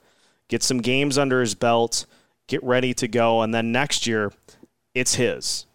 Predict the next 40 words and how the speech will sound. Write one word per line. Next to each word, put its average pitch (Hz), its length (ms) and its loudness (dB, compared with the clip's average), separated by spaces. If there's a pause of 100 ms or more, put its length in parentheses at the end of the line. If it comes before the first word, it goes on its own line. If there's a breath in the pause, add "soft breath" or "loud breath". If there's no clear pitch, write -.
because 110 800 0 (120)
the 104 80 -6
dead 120 300 -2
cap 131 260 0
hits 131 200 -2
for 127 120 -4
Parise 117 400 -2
and 123 100 -2
Suter 120 300 2
are 113 60 0
starting 110 260 -2
to 120 60 -2
get 131 160 0
closer, 123 560 2 (420 soft breath)
so 110 140 -6
they're 117 100 2
gonna 123 160 2
need 120 300 0
to 123 140 0
have 120 200 2
some 117 140 -2
guys 110 380 0
on, 107 340 -2
uh, 98 280 -2 (240)
very 139 640 0
low-level 120 720 2
contracts 113 680 -2
to 98 200 -6
fill 113 300 -2
some 113 160 -2
of 98 80 -4
those 95 160 -4
spots. 127 540 -2 (880 soft breath)
So 143 80 4
Rossi, 131 420 4
I 156 60 4
think, 151 320 -2
will 131 320 4
be 131 520 2
the 113 680 0